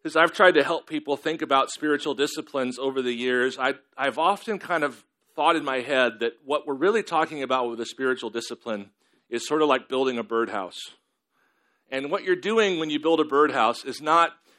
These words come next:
you're not building the birdhouse to look at the birdhouse, right? You're building the birdhouse. You're, you're, you're, you're choosing to act in some, uh, spiritual discipline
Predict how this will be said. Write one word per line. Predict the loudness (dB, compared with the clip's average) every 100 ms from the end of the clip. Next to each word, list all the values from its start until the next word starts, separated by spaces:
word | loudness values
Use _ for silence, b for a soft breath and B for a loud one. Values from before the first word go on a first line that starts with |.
| b
you're | -10
not | 0 2 2
building | 0 2 2
the | 2
birdhouse | 4 4 4 0 0
to | -8
look | -6 -6
at | -6
the | -4
birdhouse, | -2 -2 -4 -8 -14 -18 _ _ _ _
right? | -8 -8 -8 _ _ _ _ _ _ _
You're | -8 -8
building | 0 6 6 6
the | 2
birdhouse. | 2 4 4 4 2 2 -2
You're, | -10 -12
you're, | -12 -16 b b
you're, | -6 -4
you're | -10
choosing | -8 -4 -2 -2 -4
to | -4 -6 -8 _ _ 0
act | 2 2 -4 -10
in | -8
some, | -8 0 2 2 -2 -14 _ _ _ _ -4
uh, | -2 -2
spiritual | -6 0 2 2 -4 -4
discipline | -4 -4 -10 -8 -10 -10 -16